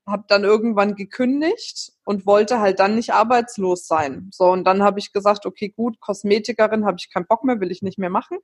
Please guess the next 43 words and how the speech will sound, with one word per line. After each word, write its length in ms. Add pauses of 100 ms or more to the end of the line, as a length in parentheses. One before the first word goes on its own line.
(600)
Ähm, 540
was 200
kannst 400
du 60
noch?“ 280
Und 120
dann 100
dachte 260
ich, 120
„Gut, 180
das 120
mit 100
dem 120
Quatschen 380
funktioniert 640
bei 120
mir 240
eigentlich 440
ganz 320
gut, 240
dann 140
fängst 340
du 40
doch 160
mal 160
in 80
einem 120
Callcenter 800
an.“ 160 (720)
So, 100
und 60
dann 140
hab 160
ich 100
in 100
einem 140
Callcenter 640
angefangen 640
und 180
hab 200
dort 300
quasi 480
so, 240